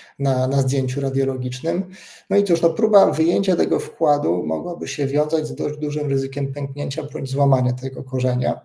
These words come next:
Zmiana okołowierzchołkowa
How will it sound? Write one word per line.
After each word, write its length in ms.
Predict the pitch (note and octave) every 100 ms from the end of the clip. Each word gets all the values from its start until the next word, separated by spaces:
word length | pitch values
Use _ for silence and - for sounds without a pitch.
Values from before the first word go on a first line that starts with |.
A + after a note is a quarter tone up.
| _ - - - _ C#3+
Zmiana 500 | B2+ D3 G3 G#3 F3+
okołowierzchołkowa 1300 | E3 E3 D#3 D#3 - D3 C#3+ - D#3+ D#3+ D3 C3